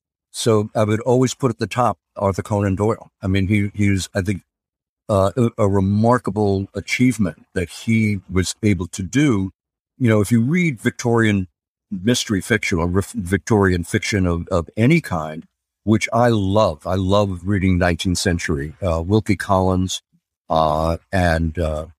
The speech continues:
and, and Charles Dickens, of course, and, and many others. But, you know, if reading them today in a, in a world where things tend to move a little bit more quickly, uh, our attention span may not be quite as great as it used to be.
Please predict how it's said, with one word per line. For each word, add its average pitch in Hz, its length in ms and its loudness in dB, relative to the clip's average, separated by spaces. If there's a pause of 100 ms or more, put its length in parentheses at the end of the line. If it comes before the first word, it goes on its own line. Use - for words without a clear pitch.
(440)
and, 90 240 -2
and 90 140 -2
Charles 87 300 0
Dickens, 90 380 -2
of 90 120 -8
course, 92 260 -2
and, 92 240 -2
and 95 240 0
many 98 260 2
others. 85 400 0 (460)
But, 120 220 2
you 156 100 2
know, 135 240 0
if 127 300 -8
reading 175 460 0
them 139 160 2
today 117 500 2
in 95 100 4
a, 95 140 2
in 101 100 2
a 95 80 2
world 101 320 2
where 90 180 0
things 107 380 0
tend 107 280 -2
to 98 60 -6
move 95 280 -2
a 92 40 0
little 92 200 2
bit 85 180 -6
more 82 180 -2
quickly, 120 600 -2 (480)
uh, 85 340 2
our 92 120 0
attention 107 520 -2
span 101 420 0
may 95 120 2
not 92 240 0
be 92 100 -6
quite 95 300 0
as 92 160 0
great 90 260 0
as 92 140 -2
it 85 120 -8
used 98 260 -4
to 113 60 -4
be. 123 280 0